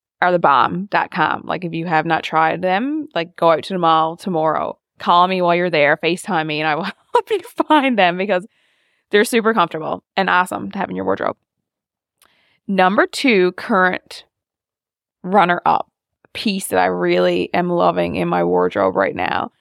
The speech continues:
It would have been probably, if you, if I recorded this, like, six months ago, I probably would have just said bodysuits, but I'm gone past the bodysuits right now because I'm just tired of shit riding up my ass. Honestly, I'm just tired. <laughs>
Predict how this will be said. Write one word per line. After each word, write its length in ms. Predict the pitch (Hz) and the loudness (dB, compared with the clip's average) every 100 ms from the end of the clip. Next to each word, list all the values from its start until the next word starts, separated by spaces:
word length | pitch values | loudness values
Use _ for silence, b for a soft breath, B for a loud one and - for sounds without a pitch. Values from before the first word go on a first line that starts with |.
| _ _ _ | _ _ _
It 120 | - 202 | -2 -2
would 380 | 202 226 233 | 0 4 4
have 200 | 370 415 | 4 0
been 260 | 330 294 285 | 0 2 0
probably, 560 | 262 262 226 214 208 - | 0 2 4 4 0 0
if 120 | 202 | -4
you, 100 | 214 - | -4 -4
if 120 | 208 | 2
I 80 | 226 | 4
recorded 500 | 294 - 277 247 220 | 2 2 4 4 4
this, 180 | 208 - | 2 0
like, 140 | 208 | -4
six 200 | - - | -4 -4
months 200 | 180 185 | -4 -2
ago, 120 | 208 | 2
I 80 | 185 | 2
probably 260 | 170 185 175 | 2 2 4
would 160 | 175 | 4
have 80 | 180 | 2
just 140 | 185 185 | 0 0
said 180 | 175 160 | -2 -2
bodysuits, 640 | 165 160 214 202 269 302 - | -2 0 0 -2 0 -2 0
but 80 | 208 | 0
I'm 140 | 190 | 0
gone 320 | 180 190 208 359 | 0 0 0 0
past 320 | - 208 208 | 2 2 2
the 80 | 208 | 0
bodysuits 480 | 196 - - 175 | 0 0 -2 -4
right 140 | - - | -4 -2
now 160 | 85 | 0
because 300 | 73 180 - - _ _ - | -2 -2 -4 -6 _ _ -6
I'm 100 | 208 | -2
just 140 | 226 | -2
tired 260 | - 175 175 | 0 0 2
of 80 | 175 | 0
shit 180 | - - | -2 0
riding 320 | 175 90 - | 2 0 0
up 80 | - | 0
my 120 | 69 | 0
ass. 240 | 64 85 | 0 -2
Honestly, 320 | - 98 - 202 | -4 -6 -4 -6
I'm 80 | |
just 160 | 202 - | -6 -8
tired. 260 | 196 - | -2 -2
<laughs> 40 | 247 | -2